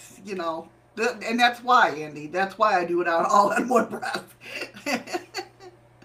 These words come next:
Deputies from the local sheriff's department later confirmed that a body had indeed been found.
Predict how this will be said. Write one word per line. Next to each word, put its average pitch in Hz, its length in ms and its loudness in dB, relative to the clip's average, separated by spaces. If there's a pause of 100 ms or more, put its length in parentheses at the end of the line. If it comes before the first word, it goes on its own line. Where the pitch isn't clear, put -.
(2000)
Deputies 277 500 0
from 226 160 -12
the 214 100 2
local 196 380 -2
sheriff's 214 340 -6
department 165 540 -8
later 202 240 -2
confirmed 233 540 -8
that 175 100 -2
a 175 40 -8
body 180 420 0
had - 120 -6
indeed 165 420 -12
been 175 180 -8
found. 143 400 -6